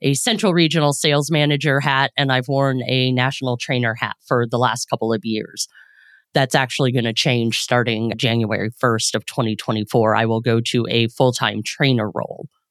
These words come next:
because I think what we're seeing in the industry, and that plays with how the training is working in the industry, is that because things are changing so quickly, the evolution of the industry is happening so quickly that a large focus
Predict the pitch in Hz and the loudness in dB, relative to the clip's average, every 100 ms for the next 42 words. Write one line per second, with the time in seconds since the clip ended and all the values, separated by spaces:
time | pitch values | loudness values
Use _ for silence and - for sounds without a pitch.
0 | _ 135 123 127 117 123 143 120 143 143 | _ -2 2 2 2 0 0 -2 -4 0
1 | 143 131 135 127 - 135 127 117 123 113 | 2 2 0 -2 0 2 2 0 0 0
2 | 127 123 123 - 123 117 120 117 113 - | 2 2 0 -2 -2 0 2 0 -2 -2
3 | 135 123 117 147 131 123 123 - - 131 | 0 0 0 -2 2 2 0 -6 -2 0
4 | 131 127 117 139 120 120 113 110 120 113 | 2 0 -2 -2 0 0 -2 -2 -2 -4
5 | 110 110 - 123 120 110 110 113 - 113 | -6 -6 -4 -2 0 -2 -2 -4 -4 -2
6 | 113 110 - 117 107 _ _ _ _ _ | -4 -4 0 0 0 _ _ _ _ _
7 | - 175 175 147 - 147 139 139 135 143 | -2 2 2 0 0 0 2 0 -2 -2
8 | 131 131 131 120 - - 135 123 - 147 | 0 0 -2 -2 -2 0 0 0 -2 -4
9 | 120 117 104 123 - _ _ _ _ - | -4 -6 -8 -10 -14 _ _ _ _ 2
10 | 147 147 143 143 - 139 131 135 131 127 | 2 4 2 2 2 0 2 2 2 0
11 | - 135 123 143 127 143 127 117 - 139 | 0 0 0 0 0 0 0 -2 0 0
12 | 120 - 127 123 117 117 - - _ - | 0 -2 -4 0 -2 -2 -6 -20 _ -2
13 | 131 127 120 - 131 131 131 123 - - | 2 2 2 0 0 2 0 -2 -4 0
14 | 127 120 110 113 - | 0 0 -2 -2 -6